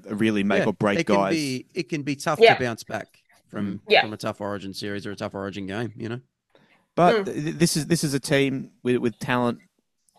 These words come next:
Speaker 1: on, on both sides of the, both, both sides of the field.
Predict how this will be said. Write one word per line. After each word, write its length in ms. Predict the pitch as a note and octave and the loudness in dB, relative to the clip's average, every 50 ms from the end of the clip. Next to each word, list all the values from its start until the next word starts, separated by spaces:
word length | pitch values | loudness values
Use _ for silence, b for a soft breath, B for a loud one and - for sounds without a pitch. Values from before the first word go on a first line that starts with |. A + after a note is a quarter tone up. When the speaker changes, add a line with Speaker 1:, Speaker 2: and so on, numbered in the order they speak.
| _ | _
Speaker 1:
on, 260 | - A2+ A2+ A2 A2 - | -4 -2 -2 -2 -2 -2
on 300 | A2 A2 A2 G#2+ G#2 G2+ | 0 0 0 0 0 0
both 200 | G2+ G#2+ A2 - | 2 2 2 0
sides 320 | - - G#2 G2+ G2+ - G#2 | 0 0 0 0 0 0 -4
of 60 | G2+ | -6
the, 100 | - - | -6 -4
both, 340 | - - A2 G#2 - - - | -2 0 0 0 -2 -2 0
both 160 | A2+ G#2+ - | 0 0 0
sides 240 | - G#2+ G#2 G2+ G2+ | 2 0 0 2 0
of 100 | G2 F2 | -2 -4
the 40 | - | -4
field. 280 | - G2+ G2+ G#2 G2 | -2 -2 -2 -2 -4